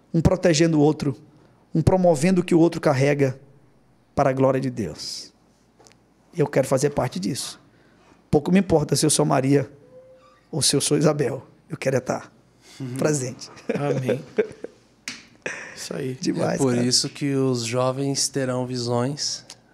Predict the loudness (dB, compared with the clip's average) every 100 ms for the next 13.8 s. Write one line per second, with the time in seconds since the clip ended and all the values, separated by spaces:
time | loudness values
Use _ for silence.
0 | _ -10 -6 -4 -6 -6 -8 -6 -4 -4
1 | -4 -4 -4 -4 -6 -6 -6 -6 -6 -8
2 | -12 -6 -2 2 2 2 0 -4 -4 -2
3 | 0 0 2 2 4 2 2 -4 -12 -18
4 | _ -10 -8 -6 -6 -4 -4 -4 -2 -2
5 | -2 -4 -6 -12 -20 _ _ _ _ _
6 | -10 -4 -2 -2 -4 -6 -8 -8 -8 -6
7 | -6 -8 -12 -14 -14 -2 0 0 -4 -8
8 | -8 -8 -6 -8 -12 -18 _ -18 -18 -18
9 | -16 -10 -8 -8 -6 -6 -4 -4 -4 -6
10 | -8 -8 -6 -4 -6 -4 -6 -6 -12 -6
11 | -4 -4 -6 -10 -12 -12 -10 -10 -10 -12
12 | _ _ _ _ _ _ _ _ -20 -8
13 | -2 -2 -2 -6 -6 -6 -8